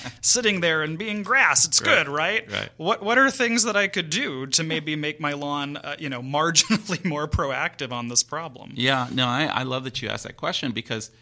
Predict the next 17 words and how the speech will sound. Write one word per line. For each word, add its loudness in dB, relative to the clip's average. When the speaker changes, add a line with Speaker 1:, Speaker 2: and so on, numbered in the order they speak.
Speaker 1:
if 2
we're -4
gonna -2
get -4
to -6
a -6
cooler -10
place, -6
uh, -8
a -10
place -6
that's -6
spongier, -2
a -8
place -8
that's -10
healthier, -4